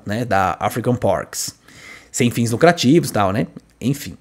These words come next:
É, ele serviu, inclusive, num passado como presidente da organização, né? Ficou por seis anos lá e tal.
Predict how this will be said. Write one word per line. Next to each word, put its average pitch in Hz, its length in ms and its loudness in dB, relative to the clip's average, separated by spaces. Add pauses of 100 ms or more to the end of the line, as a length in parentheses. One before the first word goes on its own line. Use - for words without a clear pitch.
(540)
É, 107 640 4
ele 117 120 2
serviu, 123 360 6
inclusive, 120 440 2
num 117 120 2
passado 113 360 0
como 110 160 -2
presidente 107 420 -4
da 95 80 -6
organização, 120 720 0
né? 107 140 0
Ficou - 180 -4
por 110 160 -8
seis 120 320 0
anos 104 280 -4
lá 120 340 -2
e - 40 -4
tal. - 280 -8